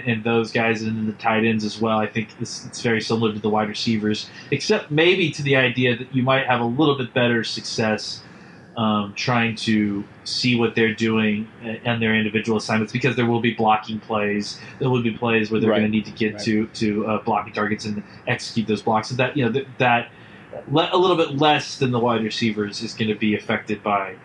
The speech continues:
Speaker 1: uh, the, the lack of Dak, the lack of Dak, uh, and the, uh, you know, obviously the, the offensive line guys that are gonna be subbed in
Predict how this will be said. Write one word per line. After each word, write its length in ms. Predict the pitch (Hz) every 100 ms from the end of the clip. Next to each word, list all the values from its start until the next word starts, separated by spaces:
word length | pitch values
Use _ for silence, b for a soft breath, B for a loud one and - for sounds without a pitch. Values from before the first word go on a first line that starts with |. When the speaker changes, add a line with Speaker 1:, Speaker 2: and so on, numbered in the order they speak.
| B B -
Speaker 1:
uh, 300 | 107 95 92 92
the, 280 | 104 98 101 101
the 80 | 101
lack 320 | 104 98 -
of 140 | 107 -
Dak, 360 | 95 98 -
the 100 | 143
lack 240 | 185 156 120
of 120 | -
Dak, 280 | 101 - - B B B -
uh, 420 | 110 104 101 107 -
and 440 | 131 117 113 107 104 110
the, 400 | 107 104 104 104
uh, 340 | 110 101 95 92 - - - - -
you 100 | 143
know, 240 | 117 107 110
obviously 380 | 120 110 - 110
the, 120 | 104
the 220 | 101 101 104 - - 110
offensive 420 | 104 110 107 107
line 260 | 104 104 101 - - - 110
guys 320 | 104 98 98
that 120 | 104
are 40 | 98
gonna 200 | 98 92
be 140 | 98
subbed 340 | 95 104 95
in 100 | 101